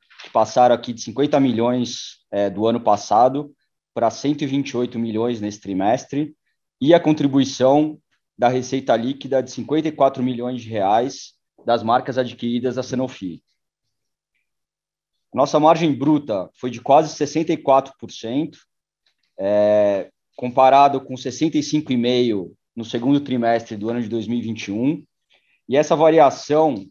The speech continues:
é consequência principalmente do aumento aqui da participação de produtos à venda do canal hospitalar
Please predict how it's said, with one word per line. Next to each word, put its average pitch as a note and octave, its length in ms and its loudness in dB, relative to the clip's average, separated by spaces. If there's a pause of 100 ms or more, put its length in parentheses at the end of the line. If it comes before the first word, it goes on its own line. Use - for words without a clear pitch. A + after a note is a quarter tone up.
(120)
é A2 80 -8
consequência C#3+ 880 -2
principalmente D3 760 0
do C#3+ 80 0
aumento C3+ 460 0
aqui C3 340 -4
da - 140 0
participação B2+ 880 -2 (440)
de C3 120 -6
produtos C#3+ 640 -2
à C#3 100 4
venda C3 340 0
do C3+ 80 -4
canal B2+ 320 2
hospitalar A2+ 680 0